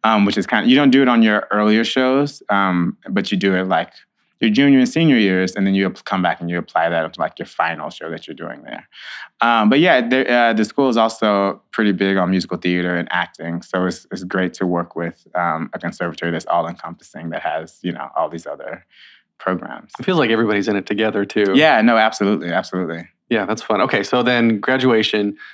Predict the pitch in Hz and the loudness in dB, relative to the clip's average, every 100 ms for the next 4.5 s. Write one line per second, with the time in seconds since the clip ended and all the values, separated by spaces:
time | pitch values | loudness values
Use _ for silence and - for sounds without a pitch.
0 | _ - - 110 107 104 104 98 - _ | _ -4 0 0 0 0 -2 -4 -8 _
1 | _ _ 120 113 127 127 120 120 110 120 | _ _ -2 2 4 4 2 -2 0 -2
2 | 107 110 107 104 98 98 - _ _ _ | 2 2 2 0 -4 -6 -8 _ _ _
3 | - - - 123 135 143 151 170 180 123 | -20 -16 -2 2 4 4 2 2 2 4
4 | 131 127 123 117 | 6 6 4 2